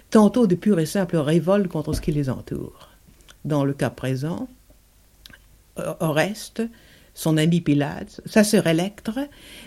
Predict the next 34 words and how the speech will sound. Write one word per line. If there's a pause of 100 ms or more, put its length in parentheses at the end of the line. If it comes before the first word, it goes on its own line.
(120)
et
le
mari
de
sa
sœur, (360)
Théodore,
un
paysan
que
celle-ci
a
épousé (340)
pour
fuir,
pour
se
cacher, (600)
pour
disparaître
loin (140)
de (340)
son
milieu
familial
où
elle
est
persécutée. (800)
Le
drame
antique,
en
somme,